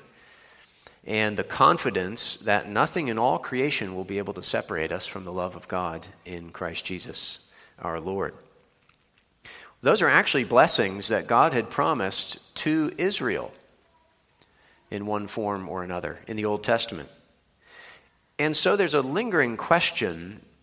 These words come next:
that Paul now turns to address in this letter. And the question is, what about Israel?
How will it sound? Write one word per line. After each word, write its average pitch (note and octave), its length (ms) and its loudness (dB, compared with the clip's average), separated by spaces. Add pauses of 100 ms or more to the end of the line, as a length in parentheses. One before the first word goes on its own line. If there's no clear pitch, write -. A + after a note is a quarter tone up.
(120)
that A2 260 2
Paul A2+ 500 4
now G#2+ 260 0
turns A2+ 400 -4
to G#2 120 -4
address G#2 460 0
in G2+ 180 -8
this F#2+ 220 -2
letter. A2 260 4
And G#2 160 -2
the G2 60 -4
question E3+ 360 0
is, B2+ 420 2
what D#3+ 180 6
about A#2+ 320 6
Israel? C#3 420 -4